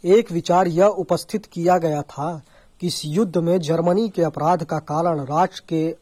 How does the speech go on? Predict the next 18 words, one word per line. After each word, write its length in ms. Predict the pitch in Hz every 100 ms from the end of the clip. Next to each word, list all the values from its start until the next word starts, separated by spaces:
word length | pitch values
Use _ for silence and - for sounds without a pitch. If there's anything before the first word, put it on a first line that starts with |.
| -
अहंग 400 | 160 202 202 196 - _ _ -
मूलक 340 | 131 156 180 143
विचार 420 | 143 - 165 180
की 240 | - 165
अति 260 | 160 208 208
और 200 | 165 143
यूरोपीय 500 | 151 156 170 185 170
उस 240 | 160 -
बृहत्तर 540 | 143 131 139 - 185 190 - - _ -
विचार 340 | 139 - 170 170
की 140 | 170
अवहेलना 600 | 156 147 135 156 165 185
था, 260 | 185 143 147
जिसकी 400 | 143 - 156 156
अधीनता 640 | 156 123 156 175 156 156
अब 300 | 147 160 151
राष्ट्र 360 | 147 180 - 160
विचार 460 | 147 - 156 175